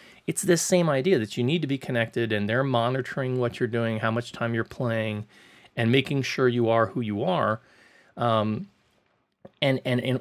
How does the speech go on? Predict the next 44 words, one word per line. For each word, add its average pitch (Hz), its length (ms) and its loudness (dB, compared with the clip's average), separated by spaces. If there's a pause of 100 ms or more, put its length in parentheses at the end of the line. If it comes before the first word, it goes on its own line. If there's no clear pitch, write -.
again, 135 360 4
in 113 140 4
part, 151 380 4
it's 113 160 -2
a 113 40 0
D 117 200 0
R 110 180 4
M 170 160 2
issue, 104 360 -2
but 113 160 0
at 104 120 -2
the 120 80 -4
same 147 300 -2
time, 156 340 0
they 135 120 2
have 156 240 -8
that 160 200 -6
power 151 380 2
to 117 120 -6
snatch - 560 -4
that 131 160 -2
away 123 220 0
from 107 240 -8
you, 101 160 -12 (600)
you 120 100 -4
know, 104 320 0
at, 120 200 -2
at 117 160 -2
any 147 200 2
moment 147 320 0
without, 117 460 2 (140)
you 143 260 -2
know, 113 120 4
the, 110 140 2
the 110 260 -4
email 151 360 4
I 120 120 4
got, 123 300 0
it's, - 380 -8
it - 160 -4
gave 123 200 0
me 110 120 0
no 110 200 2
reason 139 640 0